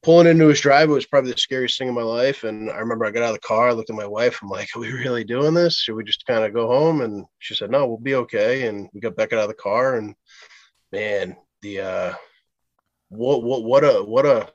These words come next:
what a moment in time. And, uh, I'll just never forget his smile, his laugh, his hug. And, you know, we cried and stuff like that and talked. And, you know, I learned a lot of things that I didn't know about throughout my t-,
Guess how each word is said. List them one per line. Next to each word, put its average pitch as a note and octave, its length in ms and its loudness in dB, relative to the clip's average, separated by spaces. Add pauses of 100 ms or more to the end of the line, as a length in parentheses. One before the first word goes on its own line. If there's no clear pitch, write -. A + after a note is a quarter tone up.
(100)
what C#3+ 120 -2
a D3 40 0
moment A#2+ 480 -2
in G2+ 140 -14
time. G#2 480 -6
And, F2 200 -10 (840)
uh, F2 220 -4
I'll G#2+ 60 -2
just G2+ 180 -2
never A2+ 120 2
forget G#2+ 280 -2
his G2+ 140 0
smile, G2+ 460 -2
his F2+ 140 -10
laugh, F2+ 340 -2
his E2+ 120 -6
hug. F2 520 -2
And, - 380 -12
you C3+ 100 2
know, G2 120 0
we G2+ 100 -12
cried F2+ 480 -2
and F2+ 100 -12
stuff - 260 -4
like F2+ 160 -8
that F2+ 360 -2
and F2+ 180 -10 (400)
talked. - 540 0
And, F2 240 -6 (800)
you A#2 80 -2
know, A2 80 4
I A2+ 80 2
learned B2 220 4
a - 20 2
lot B2 200 4
of - 80 -4
things B2 260 -4
that A2 100 0
I A2+ 100 0
didn't G#2+ 200 -4
know A2 120 -2
about G2+ 340 -4
throughout G2+ 260 -4
my G2 160 -2
t-, - 100 -10